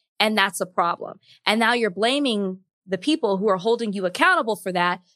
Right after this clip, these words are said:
because you speak two different languages and you're familiar with this culture. That's not what people are saying. She's a fake. You call me fugazi.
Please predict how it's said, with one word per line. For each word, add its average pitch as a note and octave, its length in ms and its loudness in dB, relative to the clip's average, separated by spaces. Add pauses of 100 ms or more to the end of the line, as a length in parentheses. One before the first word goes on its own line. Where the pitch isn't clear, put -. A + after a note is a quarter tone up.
(120)
because A#3+ 300 -4
you A3+ 60 -6
speak - 300 -4
two B3+ 120 -2
different G#3+ 300 0
languages F#3+ 440 0
and G3 120 0
you're F#3 80 0
familiar F#3+ 520 2
with F3 220 -6
this - 140 -4
culture. - 440 -4
That's G3+ 240 2
not A3 180 2
what F#3 140 -8
people E3+ 280 -8
are - 60 -6
saying. - 320 -6 (540)
She's G4 260 2
a G4 60 -6 (160)
fake. - 180 2 (140)
You G4 120 4
call A#3+ 220 2
me F4 160 0 (120)
fugazi. F#3 580 -2